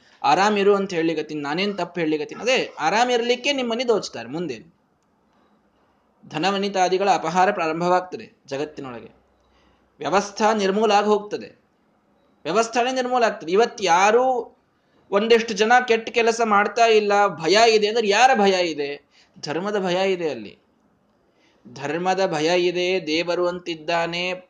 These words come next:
ಪುಣ್ಯ ಪಾಪಗಳಿವೆ, ಸ್ವರ್ಗ ನರಕಗಳ ಫಲ ಆಗ್ತದೆ ಅನ್ನೋದಕ್ಕೇನೆ ಇವತ್ತು ಒಂದು ವ್ಯವಸ್ಥೆ ಜಗತ್ತಿನಲ್ಲಿ ನಡೆದಿದೆ.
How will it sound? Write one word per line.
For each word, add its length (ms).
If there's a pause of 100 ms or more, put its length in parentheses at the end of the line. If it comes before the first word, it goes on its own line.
(140)
ಪುಣ್ಯ 260
ಪಾಪಗಳಿವೆ, 720
ಸ್ವರ್ಗ 260
ನರಕಗಳ 440
ಫಲ 200
ಆಗ್ತದೆ 540
ಅನ್ನೋದಕ್ಕೇನೆ 1500
ಇವತ್ತು 560
ಒಂದು 300
ವ್ಯವಸ್ಥೆ 540
ಜಗತ್ತಿನಲ್ಲಿ 680
ನಡೆದಿದೆ. 500